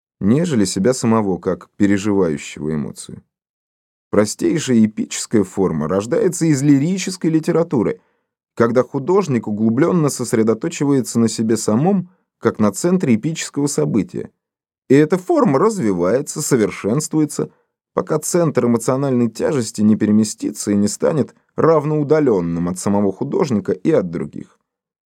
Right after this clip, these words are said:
Тогда повествование перестает быть только личным. Личность художника переходит в повествование, развивается, движется,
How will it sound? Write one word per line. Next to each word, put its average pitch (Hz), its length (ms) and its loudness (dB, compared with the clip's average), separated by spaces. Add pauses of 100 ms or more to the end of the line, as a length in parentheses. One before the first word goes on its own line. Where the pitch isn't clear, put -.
(280)
Тогда 98 280 4
повествование 135 720 0
перестает 127 800 -4
быть 101 320 -2
только 90 320 0
личным. - 640 -4 (440)
Личность 180 540 2
художника 135 640 0
переходит 143 540 0
в - 80 -20
повествование, 123 880 0
развивается, 110 720 0
движется, 151 640 -2